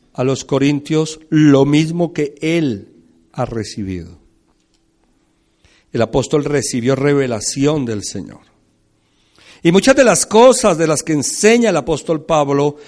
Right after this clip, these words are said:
las enseñó por revelación de Dios, porque Dios se las mostró.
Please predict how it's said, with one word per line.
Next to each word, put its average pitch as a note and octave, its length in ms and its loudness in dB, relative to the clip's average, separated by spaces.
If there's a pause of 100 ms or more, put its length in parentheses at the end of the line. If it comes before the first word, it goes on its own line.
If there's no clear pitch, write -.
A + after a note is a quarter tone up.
(120)
las D3+ 200 0
enseñó C#3+ 500 -4
por F3+ 240 0
revelación E3+ 680 -6
de G2 120 -10
Dios, - 540 -20 (400)
porque A#2 300 -8
Dios A2 220 -4
se C#3 100 -8
las B2+ 160 -4
mostró. D3+ 500 -10